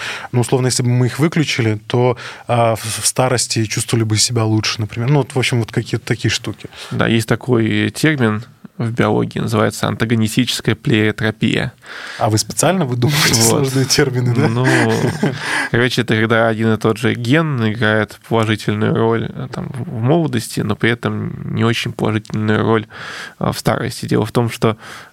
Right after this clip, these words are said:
Speaker 2: а, вообще, там, для эволюции, да, как бы неважно, сколько ты проживешь, лишь бы твои гены передались в следующее поколение.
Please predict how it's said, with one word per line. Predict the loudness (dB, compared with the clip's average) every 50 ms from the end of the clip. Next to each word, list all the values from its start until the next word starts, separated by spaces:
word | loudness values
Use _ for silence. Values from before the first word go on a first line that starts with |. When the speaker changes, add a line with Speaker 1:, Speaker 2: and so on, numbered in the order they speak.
| _ _ -4
Speaker 2:
а, | -2 -2 -2 -2
вообще, | -2 -4 -4 -2 0 2 2 2 0 -2 _ -18 -20 -20 -20 _ -20 -18 -14
там, | -10 -8 -4 0
для | 2 2 2 2
эволюции, | 2 0 2 2 2 0 0 -2 -2 -2 0 0 0 -2 -4 -6 -8 -12 -8
да, | -4 0 0 0 0 0 -2 -4 -6 -8 -12 -16 -20 -20 -20 _ _ _ -18
как | -18 -16 -14 -10
бы | -6 -2
неважно, | -2 0 2 2 2 2 0 -4 -6 -8 -6
сколько | -4 -2 -2 -2 -2 -2
ты | -6 -6 -4
проживешь, | -2 -2 0 2 2 2 2 0 0 -4 -8 -8 -10 -10 -12 _ -8
лишь | -2 0 0 0 0
бы | 0 0 0 0 -2 -4
твои | -2 -2 -2 -2
гены | 0 0 0 0 0 -2
передались | -4 -2 -4 -2 0 0 -2 -2 -4
в | -2 -2
следующее | -4 -2 -2 -4 -4 -4 -6 -6
поколение. | -6 -4 -2 -2 -2 -2 -4 -4 -6 -8 -10 -12